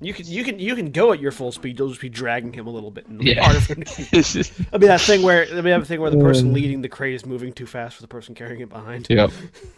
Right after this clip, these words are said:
Speaker 1: <laughs> All right.
Speaker 2: Oh,
Speaker 1: uh,
Speaker 2: man. If we find a set of stairs, I'm totally gonna sledge Titus.
Speaker 1: Well,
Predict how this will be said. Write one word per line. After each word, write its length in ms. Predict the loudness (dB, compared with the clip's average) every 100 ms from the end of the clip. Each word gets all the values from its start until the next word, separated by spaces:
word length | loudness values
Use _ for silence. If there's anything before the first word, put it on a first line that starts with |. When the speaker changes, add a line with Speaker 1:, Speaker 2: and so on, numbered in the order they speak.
| -8 -6
Speaker 1:
<laughs> 20 |
All 60 | -6 -8 -20 _ _ _ _ _ _ _ _ _ _ _ -20 -16 -16 -18 _ _ _ -6
right. 220 | -2 -2 0
Speaker 2:
Oh, 60 | 2
Speaker 1:
uh, 200 | 2 2
Speaker 2:
man. 140 | 0 -4 -6 -16 _ _ _ -20 -20 -16
If 80 | -2
we 60 | 2
find 200 | 4 4
a 40 |
set 160 | 4 2
of 60 | 2
stairs, 300 | 4 4 4
I'm 100 | 2
totally 320 | 4 4 4
gonna 180 | 2 2
sledge 520 | 2 4 4 4 2
Titus. 500 | 2 2 0 -4 -6 _ _ _ -20 -20 -20 -8
Speaker 1:
Well, 360 | 0 2 2